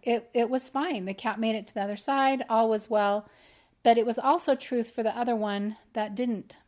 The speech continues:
make it across and that got hit. And I think that's how we go through life, is we see truth as being what our experience is,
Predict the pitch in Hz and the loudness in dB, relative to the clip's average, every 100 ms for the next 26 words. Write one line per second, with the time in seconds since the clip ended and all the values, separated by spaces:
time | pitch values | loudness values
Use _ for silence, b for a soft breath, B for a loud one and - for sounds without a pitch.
0 | _ - 196 185 208 196 185 190 - 233 | _ -4 -4 -4 -8 -8 -12 -14 -12 -8
1 | 202 202 - - 190 185 - - 285 - | -6 -6 -10 -8 -6 -6 -10 -6 -4 -4
2 | - _ b b b b _ 226 226 220 | -10 _ b b b b _ 0 2 0
3 | 220 - 226 226 311 330 262 - 240 226 | -2 0 -2 0 -2 -2 -4 -6 0 0
4 | 254 - - - 220 202 220 226 220 214 | 0 -8 -16 -10 -4 0 2 2 -2 -2
5 | 226 240 269 262 208 214 - 233 214 220 | 0 0 -2 -2 -2 -2 -4 -8 -6 -6
6 | 370 196 - 226 202 220 240 - 220 214 | -6 -6 -6 -6 -4 -2 -4 -4 -4 -2
7 | 214 220 b b b b - - 202 233 | -2 -6 b b b b -18 -4 -2 0
8 | 254 - _ _ - 214 208 190 202 196 | -4 -14 _ _ 2 2 2 -4 -4 -2
9 | 202 208 233 - b b b _ _ _ | -2 -2 -4 -6 b b b _ _ _
10 | 214 208 - 220 214 226 254 254 220 196 | 2 2 4 6 8 6 4 -2 -6 -8
11 | - 220 202 190 - 196 180 185 | -4 -4 -2 -6 -6 -4 -2 -6